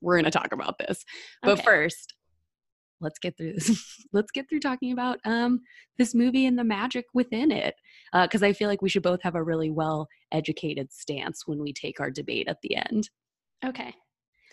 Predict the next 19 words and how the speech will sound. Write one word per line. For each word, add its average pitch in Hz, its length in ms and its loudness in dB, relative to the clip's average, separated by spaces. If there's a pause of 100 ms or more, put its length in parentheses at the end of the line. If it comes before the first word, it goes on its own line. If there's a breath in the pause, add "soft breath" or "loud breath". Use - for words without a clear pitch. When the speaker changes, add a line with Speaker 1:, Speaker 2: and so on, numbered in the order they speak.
(120)
Speaker 1:
Um, 180 100 2
so 175 60 8
Speaker 2:
First, 208 260 0
Speaker 1:
just 247 80 -10
Speaker 2:
wait, 214 240 -2
can 220 140 -4
we 226 80 0
do 247 120 0
a 202 80 2
quick, - 440 -4 (120)
a 202 80 -8
quick 180 400 -6
sidebar 160 720 -4 (240)
to 160 160 -8
discuss, - 840 -10
uh, 147 260 -4 (140)
the 170 100 -6 (240)
perfect - 500 -8 (160)
cast - 520 -4